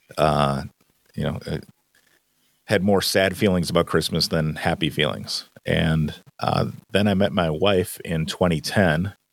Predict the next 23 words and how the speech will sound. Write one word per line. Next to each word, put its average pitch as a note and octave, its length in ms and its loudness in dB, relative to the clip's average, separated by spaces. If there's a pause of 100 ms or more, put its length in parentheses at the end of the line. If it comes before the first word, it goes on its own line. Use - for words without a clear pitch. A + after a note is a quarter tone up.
(180)
and D#2+ 680 -2 (1600)
she G#2 540 4 (320)
came F#2+ 300 2
from F2 220 0
a D#2+ 160 2 (400)
more F#2+ 160 4
traditional F2+ 580 0
family E2+ 480 0
background D#2+ 560 0
than E2 80 -4
mine. F2 420 0 (160)
And, D2+ 520 -4 (760)
uh, E2+ 320 2 (100)
we F2+ 140 -2
started F2 560 2 (440)
going F2 200 0
to G2 120 0
her C3+ 180 2
family's D#2+ 460 0
house D#2+ 200 0
for E2 140 -4
Christmas. - 680 -2 (120)
And, D#2 680 0